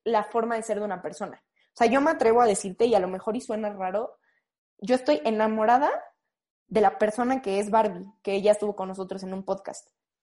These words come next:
Ella es una persona muy espiritual, muy linda con otras personas, se preocupa muchísimo, y yo estoy enamorada de su forma de ser. Sin embargo, eso no significa que me gusta,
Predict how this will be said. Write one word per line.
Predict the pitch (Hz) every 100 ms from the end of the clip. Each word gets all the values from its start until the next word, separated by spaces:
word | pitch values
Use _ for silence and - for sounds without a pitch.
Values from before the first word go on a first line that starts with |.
| _ _ -
Ella | 240
es | 254
una | 262
persona | 220 226
muy | 233 233
espiritual, | 233 208 196 208 202 202 202 202 208
muy | 208 214
linda | 214 202 202
con | 196 180 190
otras | 190 196
personas, | - 185 196 196
se | 190
preocupa | 196 190 202
muchísimo, | 202 196 208 208 208 -
y | 196
yo |
estoy | 226 262
enamorada | 240 208 196 208 247
de | 220 202
su | - 190
forma | - 214 254 254
de | 180
ser. | 196 190 - _ _ _ _ _
Sin | - 214
embargo, | 202 208 226
eso | 240 208
no | 202
significa | 233 214 196 202 214
que | 196
me | 180
gusta, | 180 202 - 214